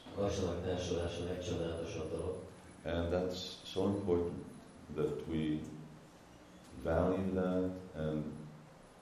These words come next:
Speaker 2: increase our appreciation for devotees.
Speaker 1: Ez olyan fontos, ö, hogy értékeljük ezt, és, ö, növeljük a baktáknak a megbecsülését.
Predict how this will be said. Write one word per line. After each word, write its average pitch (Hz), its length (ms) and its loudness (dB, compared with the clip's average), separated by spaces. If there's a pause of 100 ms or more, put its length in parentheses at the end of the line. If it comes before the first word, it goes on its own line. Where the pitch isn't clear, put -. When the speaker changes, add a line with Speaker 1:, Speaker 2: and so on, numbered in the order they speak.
(160)
Speaker 2:
increase 113 580 0
our 76 120 4
appreciation 82 920 0 (580)
for 80 160 2
devotees. 69 880 -2 (320)
Speaker 1:
Ez 87 60 -6 (100)
olyan 90 260 0
fontos, 90 500 -4
ö, 85 120 -2 (300)
hogy 85 220 -4
értékeljük 87 720 0
ezt, - 260 -6
és, - 320 -4
ö, 85 320 -2
növeljük 85 320 -2
a 85 460 -4
baktáknak - 1080 -8
a 82 120 -4
megbecsülését. 80 840 -4